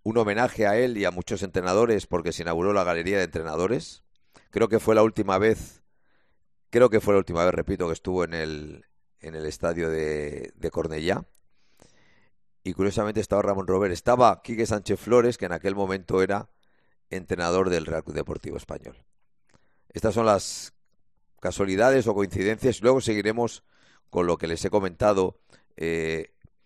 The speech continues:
esa situación de estos siete años que estamos viviendo en, en una eterna,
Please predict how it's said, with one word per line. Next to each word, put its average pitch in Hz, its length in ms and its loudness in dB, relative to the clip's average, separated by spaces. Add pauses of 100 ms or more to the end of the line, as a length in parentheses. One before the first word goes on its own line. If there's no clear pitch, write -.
(320)
esa 98 200 -2
situación 107 500 0
de 104 80 2
estos - 260 -4
siete 113 380 -2
años 110 360 0
que - 60 -12
estamos 101 640 -2 (520)
viviendo 101 680 4
en, 92 280 -4
en 92 160 -6
una 110 160 -2
eterna, 107 720 0